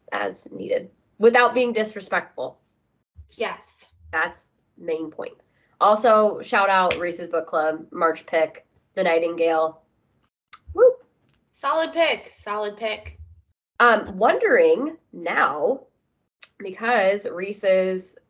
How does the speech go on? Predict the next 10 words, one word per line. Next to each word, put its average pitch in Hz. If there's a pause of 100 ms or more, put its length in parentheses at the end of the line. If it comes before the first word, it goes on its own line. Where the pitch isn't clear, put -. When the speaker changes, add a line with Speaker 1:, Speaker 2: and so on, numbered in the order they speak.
(260)
Speaker 1:
um, 160 (400)
company 220 (320)
is 185
also 185
a 165
production 170
company 170 (220)
for 175 (180)
major 160
films, 196